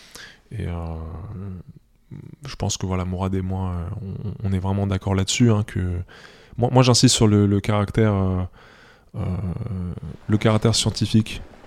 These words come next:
Euh, je sais que ça fait, ça fait vraiment télo de se dire, « Tiens, on fait de la science et tout, putain, je suis pas psychologue, euh, genre, moi, j'ai juste envie de guérir, ou je sais pas quoi, ou j'ai, j'ai envie d'avoir une réponse à une question », mais on peut tous le faire. Je, je, je parle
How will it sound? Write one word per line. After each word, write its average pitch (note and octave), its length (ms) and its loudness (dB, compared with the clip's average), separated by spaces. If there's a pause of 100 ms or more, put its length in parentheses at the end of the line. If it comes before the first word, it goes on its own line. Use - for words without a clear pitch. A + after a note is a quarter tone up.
Euh, G2+ 160 0
je G#2 140 4
sais C#3 160 6
que - 60 -2
ça A#2 100 6
fait, A2 260 2
ça G#2+ 160 0
fait A2 120 2
vraiment A2 280 4
télo A2+ 320 6
de G#2+ 100 6
se G2 100 2
dire, « G2+ 140 0
Tiens, A2+ 180 -2
on G#2+ 40 -4
fait G#2 140 -2
de F#2+ 60 0
la G2 100 2
science - 340 0
et G2 60 0
tout, A2 160 0
putain, - 240 -2
je G#2+ 60 0
suis - 100 -4
pas G#2 80 2
psychologue, G#2 500 2
euh, F2+ 260 -2 (520)
genre, G#2+ 200 -10
moi, G2+ 120 -4
j'ai F#2+ 100 -4
juste G2+ 220 -6
envie G2+ 160 0
de G2 60 -8
guérir, G#2+ 420 4
ou F#2 80 -2
je F#2 80 -8
sais - 80 -8
pas G2 100 -4
quoi, G#2+ 340 -2
ou G2 140 -4
j'ai, F#2+ 200 -6
j'ai F#2+ 120 -8
envie G2 200 -8
d'avoir F#2 300 -8
une F#2+ 80 -8
réponse G2+ 300 -6
à G2+ 40 -4
une G2 60 -6
question », C3 360 -2
mais F#2+ 240 -2 (360)
on A2+ 80 -4
peut A2+ 120 4
tous A#2 220 -2
le B2+ 60 2
faire. B2 300 0 (560)
Je, A2 220 0
je, G#2+ 220 0
je - 120 -8
parle A2 180 2